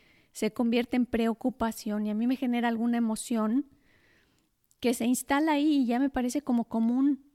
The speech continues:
¿no? Esta inquietud de estarme preocupando, co-, e incluso una necesidad. Esto es un ejemplo como hay muchos, ¿no? Puedo estar constantemente preocupada por el trabajo y cuando no siento esa preocupación por el trabajo, ya incluso la extraño.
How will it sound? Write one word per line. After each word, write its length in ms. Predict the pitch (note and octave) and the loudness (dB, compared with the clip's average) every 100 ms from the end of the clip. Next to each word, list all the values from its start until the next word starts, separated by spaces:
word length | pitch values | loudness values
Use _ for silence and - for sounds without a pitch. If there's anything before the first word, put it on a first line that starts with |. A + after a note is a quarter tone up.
| _ | _
¿no? 200 | G#3+ D#4+ _ _ _ - | -8 -8 _ _ _ -8
Esta 240 | B3 - B3+ | -8 -4 -4
inquietud 460 | B3 B3 - B3 | -2 -6 -4 -2
de 80 | A3+ | -2
estarme 340 | - A3+ A#3+ | -4 -2 -2
preocupando, 680 | A#3 A3+ - G3+ A3+ A3+ A3+ | -2 -6 -6 -4 -2 0 -2
co-, 140 | - - | -6 -6
e 80 | |
incluso 300 | A#3 A#3+ B3+ | -4 -2 0
una 160 | D4 D#4+ | 4 4
necesidad. 720 | C4 A3 G#3+ G#3 G3+ A3 C4 - _ _ _ _ _ _ _ _ _ _ - | 2 0 -6 -6 -2 -2 -2 -6 _ _ _ _ _ _ _ _ _ _ -8
Esto 200 | A#3+ A4+ | -4 -2
es 100 | - | 2
un 140 | C#4 | 2
ejemplo 320 | C#4 C#4+ D#4 | 4 4 2
como 180 | B3+ A#3 | 2 0
hay 80 | A#3 | 2
muchos, 560 | B3 D4+ - A#3 G3+ A3+ | 4 2 0 -6 -6 -4
¿no? 140 | C4+ | -4
Puedo 240 | - C4 | 0 2
estar 320 | C#4 B3+ B3+ - | 2 0 -4 -4
constantemente 720 | A#3+ - C4 C4 C#4 B3+ C#4+ | -6 -2 -2 2 2 0 0
preocupada 480 | B3+ - - A#3 A#3+ | -2 -2 -2 0 0
por 180 | A#3 | -2
el 120 | G#3 - | -4 -6
trabajo 580 | G#3 G3 A3 - G3 _ _ _ _ A3 | -6 -4 -4 -6 -16 _ _ _ _ -8
y 80 | G#3+ | -4
cuando 300 | - A3+ A3 | -2 0 2
no 180 | C4 E4 | 2 2
siento 280 | D4+ D4 | 2 2
esa 160 | D4 D#4 | 0 -2
preocupación 840 | - - A#3 - A3 A3+ G#3+ B3 A#3+ | 0 0 0 -2 -4 -4 -2 -2 0
por 120 | C4+ | -2
el 80 | A#3 | -2
trabajo, 360 | A#3 A3+ A3+ | -2 -2 -2
ya 100 | B3 | -2
incluso 320 | B3 A#3 A#3 B3+ | -2 -2 -2 -2
la 120 | A#3+ | -2
extraño. 500 | - - B3+ C#4 | -4 0 4 4